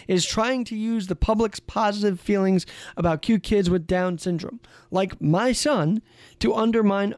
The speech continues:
reproductive rights. He complained about that, while at the same time arguing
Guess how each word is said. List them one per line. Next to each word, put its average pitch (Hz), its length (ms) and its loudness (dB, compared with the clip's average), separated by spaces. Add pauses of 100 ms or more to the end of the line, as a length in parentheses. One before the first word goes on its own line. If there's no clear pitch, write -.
(160)
reproductive 180 760 0
rights. - 440 -8 (500)
He 196 160 0
complained 196 580 0
about - 300 -8
that, - 220 -16
while 185 320 0
at 190 100 -6
the 160 80 -12
same 190 200 0
time 165 140 0
arguing 160 400 0